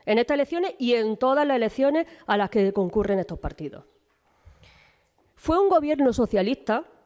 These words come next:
con un presidente socialista, José Luis Rodríguez Za-, Zapatero, con un ministro socialista, Alfredo Pérez Rubalcaba,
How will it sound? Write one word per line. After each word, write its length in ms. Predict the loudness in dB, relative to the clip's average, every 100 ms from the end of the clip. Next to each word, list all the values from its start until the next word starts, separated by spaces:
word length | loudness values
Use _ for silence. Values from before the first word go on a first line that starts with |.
| _
con 160 | 0 0
un 120 | 2
presidente 560 | -2 -2 0 0 -2 -6
socialista, 720 | -8 -6 -2 -2 -2 -2 -2
José 300 | -2 0 2
Luis 120 | 2
Rodríguez 380 | 0 -2 -2 -2 -2
Za-, 160 | -6 -4
Zapatero, 580 | -2 -2 2 2 0 -6 -20 -16
con 220 | 0 0 2
un 140 | -2
ministro 420 | 0 0 0 -2
socialista, 720 | 0 0 0 0 -2 -2 -2 0
Alfredo 420 | 0 2 0 2
Pérez 220 | 0 0
Rubalcaba, 580 | 2 0 0 0 0 0